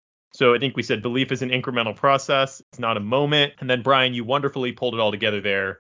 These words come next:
at the end, basically said the past requires no belief. But the future, because it's unwritten, now that requires us to believe. That requires us to have hope. And that's the transition that Rey has, not just in episode seven, but in episodes eight and nine as well, is she comes to this firm conviction.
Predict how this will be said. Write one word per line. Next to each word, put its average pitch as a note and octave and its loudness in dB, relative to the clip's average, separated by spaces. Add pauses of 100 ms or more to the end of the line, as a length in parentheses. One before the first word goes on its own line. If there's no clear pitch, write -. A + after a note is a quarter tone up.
(180)
at G#2+ -4
the G#2+ -6
end, G#2 0
basically A2 -2
said G#2 -4
the G2+ -12
past B2 0
requires G#2+ -2
no G2 -10
belief. F#2+ -14 (440)
But A#2 -10
the A#2+ -14
future, C#3+ -2
because A#2 -6
it's G#2+ -10
unwritten, B2 -4
now A2 2
that B2 2
requires A2+ -4
us G2 -8
to - -16
believe. F#2+ -12
That G#2 -2
requires A2 0
us G2 -4
to G#2+ -10
have F#2+ -6
hope. B2+ -2 (440)
And G2+ 0
that's A#2+ 2
the C#3 -8
transition A2+ -8
that G2 -6
Rey A2+ -4
has, G2+ 0
not B2 0
just - -12
in A2 -4
episode G#2 -6
seven, G#2+ -2
but G2+ -4
in G2 -6
episodes G2+ -6
eight A2+ -6
and G#2+ -8
nine G#2 0
as F#2+ -10
well, G#2 2
is G2+ -6
she - -10
comes G#2+ -8
to A#2+ -10
this G2 -6
firm B2+ -2
conviction. G2+ -2